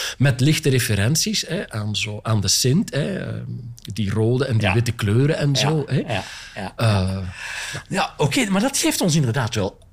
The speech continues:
Speaker 2: antwoord, denk ik, op de vraag: wie wint de wedstrijd, de Sint of de kerstman? Wie is de oudste? Wie is de meest authentieke? Wie is de meest originele?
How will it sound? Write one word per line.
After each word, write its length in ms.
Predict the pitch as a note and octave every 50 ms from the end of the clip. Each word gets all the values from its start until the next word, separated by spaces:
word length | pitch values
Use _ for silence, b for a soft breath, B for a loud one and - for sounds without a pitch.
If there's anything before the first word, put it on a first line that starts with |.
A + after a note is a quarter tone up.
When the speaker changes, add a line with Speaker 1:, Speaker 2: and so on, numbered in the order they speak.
| - - - - - - - - _ _ - - -
Speaker 2:
antwoord, 760 | G#2+ A#2 A#2 C3 C3+ - G3 A#3+ B3+ B3 G3+ - - A2+
denk 200 | A#2 A#2+ A#2 A2+
ik, 140 | A#2+ A2 - -
op 140 | G2 E2+
de 80 | E2+ F#2+
vraag: 580 | D#2+ F2+ D#2 D2+ E2 C3 F3+ G#3 - - - -
wie 360 | - G2+ F#2+ A2 G#2 G2+ G#2 -
wint 400 | G2+ F2 G2 G2+ G2 - - -
de 80 | F2+ E2
wedstrijd, 760 | F2 G2+ G#2 - - - D#3 C#3 D#3+ E3 F3 - - - -
de 100 | A#2+ G#2+
Sint 300 | F#2+ - - G#2+ A2 A2+
of 120 | A2+ F#2+ D#2+
de 80 | E2
kerstman? 440 | - - B2+ A#2+ A#2+ - - A2 F#2
Wie 140 | G2 G#2 G2+
is 120 | F#2 E2+
de 140 | F2+ - -
oudste? 460 | - D2+ E2+ B2+ D#3 - - - F3
Wie 140 | C3+ A2+ G#2+
is 120 | G2+ F#2
de 80 | D#2+ F2
meest 280 | F2 F2+ F#2 E2+ - -
authentieke? 580 | G2+ G#2 F2+ - E2+ E2 D#2+ - A2 G#2 G2 F#2+
Wie 100 | F#2 F#2+
is 60 | E2+
de 60 | F2
meest 260 | F2 F2 D#2+ - -
originele? 560 | F#2 D#2+ D#2 D2+ D#2+ D2+ F2 A2+ D#3+ F#3 G#3